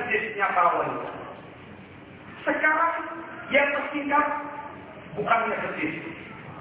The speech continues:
Hah? Semuanya disingkap. Semuanya disingkap. Zaman yang dikatakan nanti dengan istilah kasiat Arya.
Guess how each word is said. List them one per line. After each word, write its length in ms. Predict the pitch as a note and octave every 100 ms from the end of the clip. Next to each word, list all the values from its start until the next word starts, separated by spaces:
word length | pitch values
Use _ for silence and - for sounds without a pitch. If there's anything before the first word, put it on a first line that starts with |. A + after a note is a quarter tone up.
| - - - - -
Hah? 120 | F3 F3+ - - - - - - F3+ - - - - - - - - -
Semuanya 480 | - - A#3+ A3+ G3+ F3+
disingkap. 420 | - - F#3 - - - - - - - - - - - - - - - E3+ - - - - - - - - G#3+
Semuanya 280 | B3+ C4+ C4 -
disingkap. 320 | G3 F3 - - - - - - - - - - - - - - - - - - - - -
Zaman 320 | C#4 D#4 - D4+
yang 160 | D4+
dikatakan 440 | D4+ D4 C#4+ C#4 C4+
nanti 160 | D4+ D4+
dengan 280 | C#4 C#4 C#4+
istilah 360 | C#4 C4+ C4+ C4+ C4+
kasiat 540 | C4+ C4 C4 C4+ B3+ G#3+
Arya. 400 | C4+ - D4